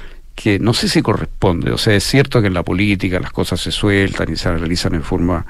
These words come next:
espontánea y hay un valor en la espontaneidad, pero también hay un valor en una cierta formalidad.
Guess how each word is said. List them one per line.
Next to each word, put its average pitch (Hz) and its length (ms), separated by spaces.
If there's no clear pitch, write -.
espontánea 104 760
y 92 80
hay 104 120
un 98 100
valor 92 320
en 92 80
la 85 80
espontaneidad, 85 840
pero 104 120
también 131 300
hay 208 100
un 143 120
valor 123 320
en 117 80
una 107 160
cierta - 460
formalidad. 85 680